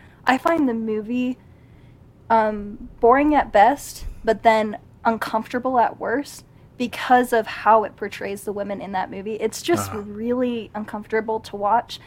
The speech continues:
Speaker 1: So I do think there is something there. And we were talking about that with sci-, science fiction, where it's, like, mostly caters to men, right?
Speaker 2: Mm-hmm.
Speaker 1: And so it's, yeah, it, you know, that can be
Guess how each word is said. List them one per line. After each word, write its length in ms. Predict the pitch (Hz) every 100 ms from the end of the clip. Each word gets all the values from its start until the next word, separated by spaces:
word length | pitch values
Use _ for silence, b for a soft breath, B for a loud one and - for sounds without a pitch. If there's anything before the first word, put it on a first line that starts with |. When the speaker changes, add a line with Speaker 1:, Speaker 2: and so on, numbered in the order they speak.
| b
Speaker 1:
So 120 | - 285
I 100 | 269
do 240 | 262 320
think 260 | 320 269 247
there 140 | 226
is 180 | - 220
something 300 | 220 220 220
there. 200 | 214 226
And 120 | 254
we 100 | 285
were 60 | 277
talking 260 | - 403
about 180 | 311 226
that 120 | 196 190
with 100 | 214
sci-, 240 | 214 220 -
science 280 | - 220 220
fiction, 380 | 359 359 208 202
where 120 | 202
it's, 160 | 196 220
like, 240 | 202 - - - - -
mostly 260 | 226 214 214
caters 360 | 196 208 214
to 80 | -
men, 300 | 254 269 175
right? 280 | 190 208 -
Speaker 2:
Mm-hmm. 300 | 107 104 98 -
Speaker 1:
And 380 | 240 233 233 220
so 320 | - 220 208
it's, 340 | 214 202 - - - - - -
yeah, 300 | 240 262 220
it, 280 | 202 175 - -
you 140 | 269 254
know, 220 | 233 214
that 240 | 240 233
can 380 | - - 226 233
be 320 | 226 220 214